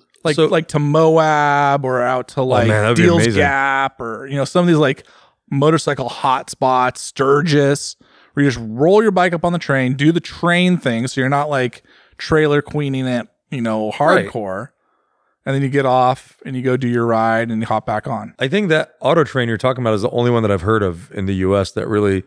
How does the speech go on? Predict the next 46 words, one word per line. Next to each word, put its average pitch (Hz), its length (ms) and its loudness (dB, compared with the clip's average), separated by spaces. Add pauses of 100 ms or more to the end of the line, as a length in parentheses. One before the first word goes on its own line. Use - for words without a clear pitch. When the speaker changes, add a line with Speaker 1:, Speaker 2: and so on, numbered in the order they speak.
(280)
Speaker 1:
Yeah. 113 240 -2 (100)
Speaker 2:
I 123 60 -2
mean, 131 100 0
it's 110 140 -6
known 131 260 0
basically 120 360 -2
from, 113 340 -4
yeah, 117 200 0
just 113 200 -8
outside 127 300 0
of 113 60 -4
D 113 100 -2
C 117 160 -4
and 110 100 -2
Virginia 107 420 -2
to 101 520 0 (160)
Sanford, 113 440 -6
Florida. 92 540 -2 (440)
I 110 60 -2
remember 131 320 2
in 110 120 -2
two 123 160 -6
thousand 117 340 0
and 104 360 -4 (180)
twelve, 123 600 -2 (500)
I 104 60 0
looked 117 300 0
into 131 260 0
it 101 80 2
'cause 107 160 -4
I 110 80 2
was 101 180 -2
thinking 113 340 -4
about 104 220 0
riding 110 300 0
my 101 120 -4
bike 101 260 -4
all 104 120 2
the 101 60 -2
way 101 160 0
up 98 220 -4
to, 98 460 -2 (640)
uh, 98 340 0
May-, 113 440 -2
Portland, 107 460 -2
Maine. 98 400 -4